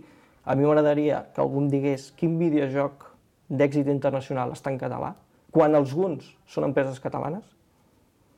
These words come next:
no n'hi ha cap. Jo, jo ho dic ara, no n'hi ha cap.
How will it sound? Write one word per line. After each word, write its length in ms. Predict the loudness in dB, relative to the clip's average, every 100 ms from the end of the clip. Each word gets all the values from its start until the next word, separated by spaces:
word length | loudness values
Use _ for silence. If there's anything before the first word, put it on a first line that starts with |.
| _ _ _ _
no 120 | 0
n'hi 100 | 0
ha 60 | -2
cap. 160 | -8 _ _ _ _ _ _ _ -8
Jo, 140 | -6
jo 120 | 0 2
ho 40 |
dic 140 | 2
ara, 180 | 0 -6 -8 -14 _
no 60 | -2
n'hi 80 | -2
ha 60 | -2
cap. 140 | -6